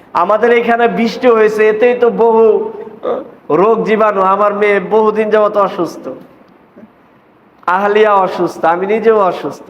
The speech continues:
এরকম আপনাদের ভিতরেও বহু আছে। বৃষ্টি হওয়ার কারণে রোদ যদি না পড়ে তাহলে রোগ জীবাণু বাড়ে। আর ওইখানে এক তো হইলো বৃষ্টি, আবার হইলো উপর দিয়া পানি, কঠিন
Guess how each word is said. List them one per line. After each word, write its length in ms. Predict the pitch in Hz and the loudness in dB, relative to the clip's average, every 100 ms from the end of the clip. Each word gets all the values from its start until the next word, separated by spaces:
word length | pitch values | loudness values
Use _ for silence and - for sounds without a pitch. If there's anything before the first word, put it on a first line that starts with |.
| - | -8
এরকম 280 | 214 220 233 214 | -2 -2 0 0
আপনাদের 320 | 240 262 254 247 | 0 0 2 0
ভিতরেও 320 | 240 240 240 233 | 0 0 0 2
বহু 160 | 240 226 220 | 2 4 2
আছে। 200 | 175 196 - - - - - 214 190 139 | 0 -8 -14 -20 -20 -16 -10 -10 -8 -6
বৃষ্টি 320 | 202 208 247 | -4 -2 0
হওয়ার 280 | 226 226 233 240 | 2 2 0 -2
কারণে 340 | 240 233 208 175 - - - - 139 170 | 0 0 2 2 0 -8 -18 -6 0 2
রোদ 220 | 208 226 165 | 2 2 2
যদি 260 | 233 226 226 | 2 2 2
না 80 | 226 226 | 2 0
পড়ে 220 | 226 214 202 | 2 2 2
তাহলে 320 | 214 208 208 | 0 0 2
রোগ 200 | 202 214 196 | 2 2 0
জীবাণু 320 | 202 220 220 190 | 0 0 0 0
বাড়ে। 200 | 185 143 120 - - - - | 0 -2 -8 -14 -18 -14 -2
আর 180 | 180 214 | 0 2
ওইখানে 360 | 240 247 240 247 | 2 0 0 0
এক 160 | 240 247 | 0 2
তো 60 | 254 | 4
হইলো 240 | 262 262 - | 4 4 0
বৃষ্টি, 360 | 269 262 - 269 269 - - - 196 | 0 -2 -2 -2 -2 -6 -12 -2 0
আবার 240 | 220 233 233 | 2 2 2
হইলো 220 | 220 220 226 | 2 2 2
উপর 220 | 220 220 202 | 0 0 0
দিয়া 220 | 202 190 - | 2 2 0
পানি, 240 | 170 151 - - - _ _ - _ _ _ _ _ | -2 -4 -10 -18 -20 _ _ -20 _ _ _ _ _
কঠিন 600 | 311 330 320 302 302 294 | 2 2 2 0 2 4